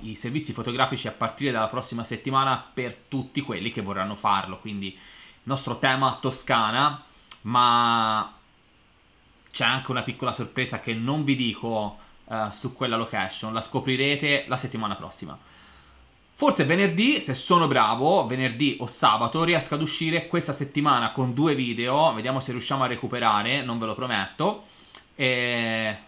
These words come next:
dove vi faccio vedere il nostro manichino come è andato davanti alla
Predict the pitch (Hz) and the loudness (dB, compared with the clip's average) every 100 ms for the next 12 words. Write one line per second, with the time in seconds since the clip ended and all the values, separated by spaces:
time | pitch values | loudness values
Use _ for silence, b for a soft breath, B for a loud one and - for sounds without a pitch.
0 | _ _ 123 135 131 139 139 151 117 127 | _ _ -2 0 0 -2 -4 -4 0 2
1 | 117 101 101 98 98 - 107 107 117 - | 2 0 -2 -6 -12 -18 -12 -8 -8 -8
2 | 120 117 117 123 120 123 104 101 98 - | -4 -4 -4 -6 -4 -2 -2 -4 -6 -10
3 | B B B B _ - 135 131 120 117 | B B B B _ -2 0 2 0 2
4 | 131 123 113 120 117 110 107 107 101 120 | 4 2 2 0 0 2 2 0 -4 -2
5 | 107 104 107 104 101 | 2 2 4 2 2